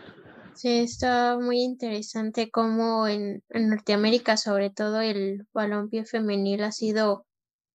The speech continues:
eh, pues, la muestra, ¿no? Desde las escuelas de fútbol a lo que aspiran, eh, por arriba de los hombres, ¿no? Ahora con este debate de, ah, la M L S y,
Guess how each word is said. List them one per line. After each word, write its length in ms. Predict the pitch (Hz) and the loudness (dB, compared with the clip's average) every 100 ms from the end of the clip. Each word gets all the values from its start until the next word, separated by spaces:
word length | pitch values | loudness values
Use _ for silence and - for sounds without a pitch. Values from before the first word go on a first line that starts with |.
| _ _ _ | _ _ _
eh, 720 | - 240 226 220 208 202 214 - _ _ _ - | -2 0 2 2 2 0 -2 -8 _ _ _ -2
pues, 200 | 233 214 | 0 2
la 160 | 214 202 | 0 0
muestra, 480 | 220 254 - 226 | 0 -2 -2 -4
¿no? 180 | 214 240 | -2 -4
Desde 640 | 277 247 220 202 202 196 196 | -2 -2 -2 -4 -2 -2 0
las 200 | 202 208 | -2 -4
escuelas 460 | 208 - 226 233 | -6 -2 0 0
de 120 | 226 202 | 0 -6
fútbol 480 | 220 214 226 247 | -8 -6 0 2
a 80 | 240 | 2
lo 160 | 208 196 | 2 -2
que 120 | 214 | -6
aspiran, 680 | 208 - 220 220 220 202 - _ _ _ _ _ - | -8 -4 -2 0 -2 -4 -10 _ _ _ _ _ -12
eh, 340 | - 87 113 - - | -8 -6 -6 -8 2
por 220 | 220 202 | 4 6
arriba 420 | 202 208 240 247 | 6 6 8 8
de 100 | 220 | 6
los 240 | 185 196 233 | 4 2 0
hombres, 320 | 226 208 202 | -2 -2 -2
¿no? 100 | 247 | -4
Ahora 480 | 277 254 240 226 202 196 - _ _ _ _ | -2 0 0 0 -2 -10 -20 _ _ _ _
con 180 | - 233 | 0 2
este 600 | 226 220 240 233 226 214 | 4 2 6 6 6 4
debate 400 | 208 208 208 214 | 2 0 -2 -4
de, 180 | 208 - | -2 0
ah, 200 | - - | 0 0
la 180 | - 214 | -2 -4
M 180 | 214 220 | -4 -6
L 320 | 214 - - | -6 -6 -8
S 180 | 175 - | -6 -4
y, 280 | 208 - | -4 -4